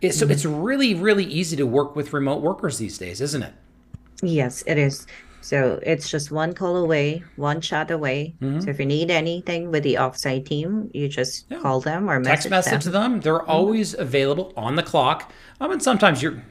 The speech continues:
Speaker 1: you, you really are available off the clock as well, too. We try to
Speaker 2: <laughs>
Speaker 1: dissuade that, but then if you have to go
Speaker 2: Yes.
Speaker 1: on, you'll bill us for fifteen minutes of your time, which is very, very, um, affordable. But it's one of those things,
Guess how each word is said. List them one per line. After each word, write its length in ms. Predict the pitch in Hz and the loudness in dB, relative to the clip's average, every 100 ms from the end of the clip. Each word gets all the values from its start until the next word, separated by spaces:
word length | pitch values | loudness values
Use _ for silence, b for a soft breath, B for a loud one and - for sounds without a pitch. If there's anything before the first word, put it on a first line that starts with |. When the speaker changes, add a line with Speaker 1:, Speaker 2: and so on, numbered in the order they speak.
| - - - | -20 -20 -18
Speaker 1:
you, 260 | 135 147 | -10 -6
you 220 | 156 147 151 | -4 -2 0
really 320 | 131 127 123 | 2 0 0
are 220 | 110 110 | -4 -4
available 440 | 98 101 95 92 - | -4 -4 -6 -10 -6
off 260 | 107 107 | -4 -4
the 60 | 110 | -8
clock 360 | - 92 87 | -8 -8 -8
as 100 | 92 | -10
well, 160 | 98 90 | -10 -12
too. 240 | - 117 | -8 -4
We 180 | 151 226 | 2 2
try 260 | - - 165 | 2 4 6
to 100 | 143 | 4
Speaker 2:
<laughs> 160 | 117 156 | 2 0
Speaker 1:
dissuade 520 | - - 135 120 104 | -2 -2 2 2 2
that, 340 | 95 95 - | -2 -4 -4
but 160 | 139 110 | -6 -4
then 140 | 135 | -2
if 120 | 131 139 | -4 -4
you 60 | |
have 80 | 156 | 2
to 60 | 143 | 4
go 60 | |
Speaker 2:
Yes. 120 | 131 | 4
Speaker 1:
on, 220 | 127 123 156 | 2 0 -2
you'll 100 | 156 143 113 | -6 -8 -6
bill 160 | 113 - | -4 -4
us 100 | - | -6
for 140 | 139 | -8
fifteen 420 | - 123 - 143 | -8 -12 -8 -6
minutes 280 | 120 123 123 | -6 -6 -8
of 20 | |
your 140 | 135 131 | -10 -8
time, 400 | - 85 87 - B B B | -8 -10 -10 -14 B B B
which 140 | 135 123 | -4 -2
is 120 | 110 | -2
very, 280 | 117 113 110 | -2 0 -2
very, 480 | 107 104 101 101 - - - - - - | -4 -4 -4 -6 -12 -20 -20 -20 -20 -12
um, 560 | 92 90 85 82 82 90 B B B B B B - - | -10 -8 -8 -10 -12 -16 B B B B B B -20 -6
affordable. 560 | 127 - 147 151 104 120 | -4 2 4 4 2 -2
But 80 | 208 | -4
it's 140 | 226 | -2
one 100 | 247 | 0
of 80 | 240 | 2
those 160 | 214 - | 2 2
things, 260 | 247 160 | 2 0